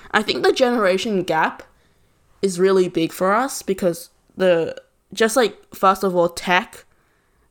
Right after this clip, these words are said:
and also, like, for us as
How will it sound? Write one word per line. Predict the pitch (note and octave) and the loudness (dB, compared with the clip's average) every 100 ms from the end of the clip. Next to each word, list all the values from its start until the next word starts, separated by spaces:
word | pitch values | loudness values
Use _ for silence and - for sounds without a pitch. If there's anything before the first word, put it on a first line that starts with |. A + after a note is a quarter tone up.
| _ | _
and | G3 F#3+ | 2 4
also, | F#3 F#3+ A3 | 2 2 2
like, | G3+ E3 - - _ _ _ _ _ _ _ _ | 2 0 -6 -16 _ _ _ _ _ _ _ _
for | - - F3+ - | -10 -2 -2 2
us | E3 E3 G3 | 2 2 0
as | E3+ | -2